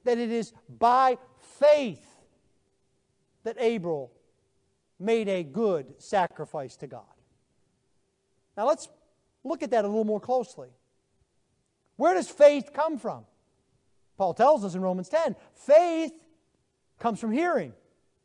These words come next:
and hearing from the Word of God. So it seems clear to me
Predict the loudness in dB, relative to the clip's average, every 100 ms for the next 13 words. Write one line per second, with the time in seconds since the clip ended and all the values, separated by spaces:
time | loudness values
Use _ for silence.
0 | _ _ _ _ -8 -6 -2 0 0 0
1 | 0 -6 -14 _ _ _ _ _ -4 -2
2 | 2 2 2 2 2 0 -6 -20 _ _
3 | _ _ _ _ _ _ _ _ _ 0
4 | 2 2 -2 _ _ _ -12 0 2 2
5 | -4 -2 -2 0 -2 -2 -4 -6